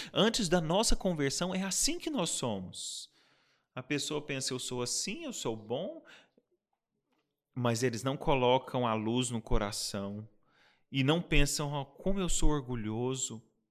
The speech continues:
ou egoísta", não pensando em todas as coisas que fazemos, isso sem falar de algumas das, da, das concupiscências, das lascívias escondidas dentro de nós, e nós não vemos a nós mesmos como Deus nos vê.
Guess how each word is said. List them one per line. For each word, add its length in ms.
ou 240
egoísta", 800
não 200
pensando 420
em 60
todas 400
as 160
coisas 400
que 100
fazemos, 720
isso 240
sem 160
falar 360
de 80
algumas 400
das, 360
da, 320
das 340
concupiscências, 1120
das 240
lascívias 880
escondidas 920
dentro 380
de 100
nós, 260
e 100
nós 220
não 140
vemos 380
a 80
nós 220
mesmos 400
como 340
Deus 380
nos 260
vê. 280